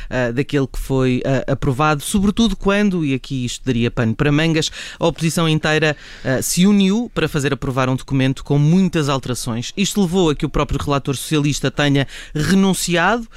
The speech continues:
ao que foi aprovado e que o P S, ah, tenha afirmado que o texto final viola a linha factual. Daquela que, digo eu, é atrapalhada do novo banco. Mas apesar do P S falar em linha factual,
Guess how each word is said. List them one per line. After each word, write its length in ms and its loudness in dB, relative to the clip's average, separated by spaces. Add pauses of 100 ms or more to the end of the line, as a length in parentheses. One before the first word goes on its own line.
(220)
ao 100 -2
que 100 -10
foi 160 0
aprovado 600 0 (280)
e 60 -8
que 100 0
o 40 0
P 260 2
S, 340 -2
ah, 200 2
tenha 240 2
afirmado 400 0
que 80 -2
o 20 -6
texto 260 -2
final 380 0 (340)
viola 760 2
a 80 0
linha 480 2
factual. 720 -2 (640)
Daquela 400 0
que, 220 0
digo 300 0
eu, 160 4
é 100 4
atrapalhada 580 0
do 140 -2
novo 240 -2
banco. 320 -4
Mas 220 2
apesar 320 0
do 100 -4
P 220 2
S 180 -2
falar 260 2
em 120 2
linha 200 2
factual, 540 -2